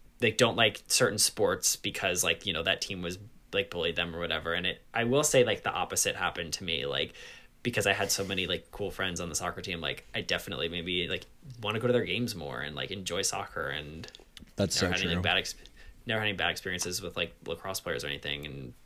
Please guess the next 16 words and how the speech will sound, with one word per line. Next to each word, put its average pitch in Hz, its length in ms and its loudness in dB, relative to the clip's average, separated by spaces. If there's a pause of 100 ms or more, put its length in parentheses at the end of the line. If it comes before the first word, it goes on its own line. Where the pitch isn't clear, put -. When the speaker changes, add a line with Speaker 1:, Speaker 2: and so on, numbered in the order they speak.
(500)
Speaker 1:
you 80 80 -10
know, 53 60 -8
I 67 60 -6
really 73 220 -8
enjoy 87 160 -4
lacrosse, 87 400 0
so. - 360 -2 (1120)
Speaker 2:
Hmm. 214 160 12 (840)
Our 98 60 4
subconscious 135 580 8
Speaker 1:
I 135 60 8
Speaker 2:
is 160 120 4
so 90 100 2
Speaker 1:
wonder. 82 120 4
Speaker 2:
interesting. 85 580 0 (440)
Speaker 1:
I 98 180 -8